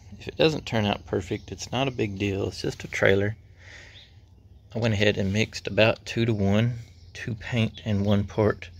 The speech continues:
of thinner reducer. And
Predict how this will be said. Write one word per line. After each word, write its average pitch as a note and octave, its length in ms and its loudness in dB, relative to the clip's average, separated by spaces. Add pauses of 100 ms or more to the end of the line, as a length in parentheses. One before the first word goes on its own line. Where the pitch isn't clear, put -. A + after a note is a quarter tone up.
(520)
of F2+ 520 -4 (260)
thinner G2+ 340 -2 (240)
reducer. A2 520 -2 (1120)
And F#2 480 -4